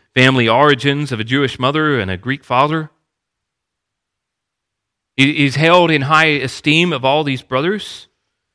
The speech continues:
And there was something in that moment that Paul must have seen in Timothy, his willingness to be able to serve, that all of these other people speak highly of him. And at that moment, whatever that he saw, he said,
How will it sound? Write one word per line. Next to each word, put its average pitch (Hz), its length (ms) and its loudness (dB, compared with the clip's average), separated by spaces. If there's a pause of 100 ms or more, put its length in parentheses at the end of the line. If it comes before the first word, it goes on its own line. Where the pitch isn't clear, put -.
(160)
And 185 100 2
there 208 60 2
was 214 160 -2
something 302 380 -2
in 226 100 -2
that 190 140 -2
moment 196 380 -2
that 160 140 -4
Paul 254 260 -4
must 208 220 -4
have 180 120 -8
seen 196 260 -2
in 160 120 -4
Timothy, 156 560 -12 (960)
his 165 160 2
willingness 185 560 4
to 170 100 -4
be 151 160 2
able 147 240 0
to 135 200 -8 (240)
serve, 175 600 2
that 165 120 2
all 196 240 4
of 220 100 0
these 185 220 0
other 165 180 0
people 170 380 -4
speak 160 300 -4
highly 156 400 0
of 170 220 0
him. 104 180 -12 (640)
And 170 140 4
at 226 140 0
that 185 200 4
moment, 170 440 2
whatever 202 340 2
that 175 200 2
he 160 280 -2
saw, 208 460 2
he 170 160 0
said, 170 340 0